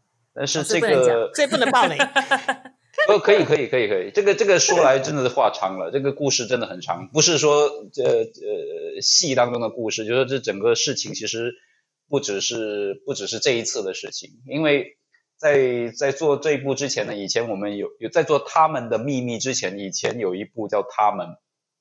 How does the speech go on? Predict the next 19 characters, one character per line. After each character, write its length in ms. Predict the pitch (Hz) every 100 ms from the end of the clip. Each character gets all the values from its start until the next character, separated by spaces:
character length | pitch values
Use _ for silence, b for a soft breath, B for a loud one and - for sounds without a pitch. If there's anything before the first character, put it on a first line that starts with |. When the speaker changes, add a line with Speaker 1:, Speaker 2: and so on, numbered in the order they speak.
| _ _ _ _ _
Speaker 1:
就 140 | - 110
是， 380 | - 110 104 95
呃， 680 | 95 92 90 90 87 87 b b b b -
呃， 120 | 98 95
我 80 |
们 180 | 98 113
是 200 | 117 120
在 280 | 117 110 107 127
二 300 | 123 107 98
零 300 | 98 104 113
一 180 | 139 139
三 500 | - - - 147 143
年 340 | 104 87 92 104
上 300 | - 113 98
演 200 | 85 82
的 160 | 90
剧 260 | - 170 123
场 400 | - 85 82 85
的， 480 | 87 87 85 87